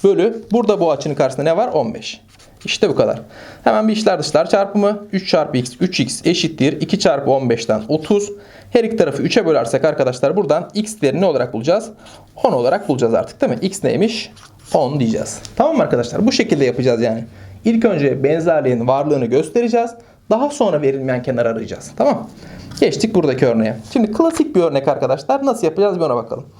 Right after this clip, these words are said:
Yukarıda verilenlere göre x kaçtır diye sorulmuş yine bize. Bakın alıştık zaten. Şuradaki A açısı arkadaşlar hem A D E üçgeninde hem de A B C üçgeninde var. O zaman şunu bir işaretle.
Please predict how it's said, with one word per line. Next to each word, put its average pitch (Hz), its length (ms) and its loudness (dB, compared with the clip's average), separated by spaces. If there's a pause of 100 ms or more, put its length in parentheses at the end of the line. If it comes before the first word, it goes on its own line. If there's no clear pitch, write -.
(380)
Yukarıda 240 340 2
verilenlere 240 380 2
göre 151 140 0
x 226 220 -8
kaçtır 220 380 -2
diye 214 120 2
sorulmuş 135 460 -2
yine 113 160 0
bize. 104 280 -4 (460)
Bakın - 380 -2
alıştık - 360 0
zaten. 117 460 0 (340)
Şuradaki 180 440 0
A 240 180 2
açısı 143 300 0
arkadaşlar 135 640 0
hem 202 220 0 (100)
A 147 380 0
D 139 60 4 (260)
E 190 220 0
üçgeninde 180 640 -2 (280)
hem 226 240 0
de 147 160 4
A 160 380 0
B 233 320 0 (140)
C 247 180 2
üçgeninde 185 320 0
var. 147 200 0 (200)
O 196 100 0
zaman 131 180 -2
şunu 175 200 -4
bir 180 40 0
işaretle. 120 420 -2